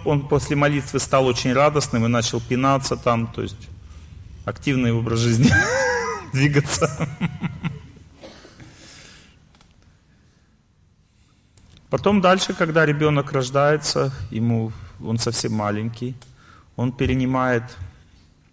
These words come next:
от родителей, а, чистоту. Самое чистое, светлое где-то до трех лет.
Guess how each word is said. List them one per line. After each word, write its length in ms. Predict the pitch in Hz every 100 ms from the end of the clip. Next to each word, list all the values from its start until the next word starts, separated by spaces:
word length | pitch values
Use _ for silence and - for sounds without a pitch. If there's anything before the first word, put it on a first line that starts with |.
| _ _ _ - -
от 180 | 113 120
родителей, 720 | 117 113 123 131 113 107 107 - - - _ _ _ _ _ _ _ _
а, 320 | 110 98 95 98 - - - _ _ _ _ _ - -
чистоту. 720 | - 117 - 120 117 120 101 92 - _ _ _ _ _ _ _ _ _ _ _ _ -
Самое 360 | 139 139 127
чистое, 460 | 120 143 139 - 110
светлое 580 | - 113 123 117 107 95
где-то 320 | 98 101 101
до 160 | 101
трех 340 | 110 113 110 -
лет. 200 | 95